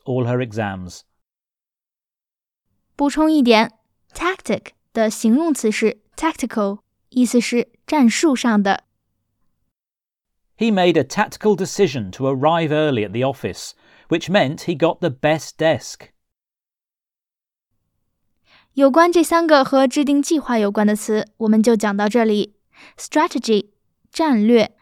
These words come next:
Speaker 2: 指为了实现重大成果所制定的长期计划，比如可以改变企业发展方向的重大想法。Scheme，计划，是指在提供服务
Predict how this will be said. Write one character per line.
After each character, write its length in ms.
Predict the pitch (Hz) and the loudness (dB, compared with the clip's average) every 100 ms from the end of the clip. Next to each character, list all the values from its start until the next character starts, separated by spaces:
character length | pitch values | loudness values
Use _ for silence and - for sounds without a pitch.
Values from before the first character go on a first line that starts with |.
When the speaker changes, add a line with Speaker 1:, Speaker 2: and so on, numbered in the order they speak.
| _ | _
Speaker 2:
指 280 | - 262 - - | -4 -4 -4 -8
为 160 | - 349 | 2 4
了 120 | 330 | 4
实 160 | 294 302 | 2 -2
现 240 | - 339 | -2 0
重 200 | 320 320 | 2 2
大 160 | 311 254 | 2 0
成 260 | - 233 | 2 2
果 160 | 254 240 | 4 2
所 160 | 240 220 | 0 -2
制 160 | 247 | -2
定 180 | 233 220 | 0 2
的 200 | 208 - | 0 -2
长 300 | - - 220 | -10 -4 -2
期 180 | 214 285 | -2 -4
计 200 | 262 294 | -4 -6
划， 380 | 208 226 208 - _ - - - _ | -2 -2 -4 -6 _ -20 -20 -20 _
比 140 | 262 | 0
如 240 | 247 262 269 | 2 2 2
可 160 | 277 | 2
以 100 | 277 | 2
改 180 | 262 214 | 2 0
变 220 | 214 240 | 2 2
企 180 | 226 214 | 2 0
业 120 | 208 | -2
发 160 | 208 277 | 0 0
展 160 | 233 208 | 0 0
方 200 | 262 320 | -2 0
向 220 | 349 269 | 2 2
的 200 | 220 - | 0 -2
重 200 | 269 233 | 2 2
大 140 | 220 | 2
想 260 | 202 202 214 | -2 -2 -2
法。 340 | 262 208 - _ _ _ _ _ _ _ _ | 0 0 -2 _ _ _ _ _ _ _ _
Scheme， 680 | - - 285 330 285 202 202 _ _ | -18 -4 -2 2 2 2 -2 _ _
计 200 | - 339 | -2 0
划， 380 | 269 247 208 - _ - - | 0 2 0 -2 _ -20 -10
是 300 | - 349 311 | -2 -2 -2
指 180 | 269 | -2
在 160 | 247 254 | 2 2
提 200 | 240 254 | 2 -2
供 200 | 262 339 | 0 -2
服 360 | - 220 233 294 | 0 0 2 2
务 180 | - | 0